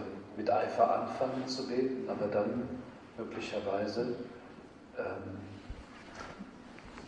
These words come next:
naja, vielleicht auch etwas weniger, wenn wir das, worum wir bitten, denn mei-, meistens ist unser Gebet ein Bittgebet, wenn das nicht eintrifft,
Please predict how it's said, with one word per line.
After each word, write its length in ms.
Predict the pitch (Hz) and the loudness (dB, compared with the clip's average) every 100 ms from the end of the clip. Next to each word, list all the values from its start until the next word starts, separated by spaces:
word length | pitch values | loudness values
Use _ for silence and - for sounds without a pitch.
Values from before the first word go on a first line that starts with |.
| - | -10
naja, 280 | - - - - | -4 -2 -2 -2
vielleicht 240 | - - - | -2 0 0
auch 120 | - | 2
etwas 520 | - - - - - | 2 2 0 -2 -2
weniger, 520 | 123 123 123 120 123 135 - - - - | 0 4 2 2 0 -2 -4 -8 -12 -2
wenn 120 | 101 95 104 | 0 0 -2
wir 220 | 98 98 98 98 - - | 0 0 -2 -6 -10 6
das, 420 | - - - - - | 8 8 6 0 0
worum 260 | - - - | 0 -2 -2
wir 100 | - - | -4 -4
bitten, 380 | - - - 165 98 95 | -4 -4 -2 -4 -2 -2
denn 180 | 92 95 | -2 -2
mei-, 260 | 98 85 | -2 -2
meistens 460 | 85 - - - - | -2 -2 -2 -4 -4
ist 120 | - | -4
unser 300 | - - - - - - - | -2 0 0 -2 -6 -12 -10
Gebet 400 | - - 107 117 | -8 -4 -2 2
ein 200 | 131 - - | 2 2 -2
Bittgebet, 640 | 135 - 113 - 127 127 123 - - | -2 -2 -2 2 4 2 -2 -6 -8
wenn 120 | - | -6
das 220 | 117 - | -4 -4
nicht 180 | - - | -6 -4
eintrifft, 640 | - - - - - - | -2 -2 -4 -8 -8 -10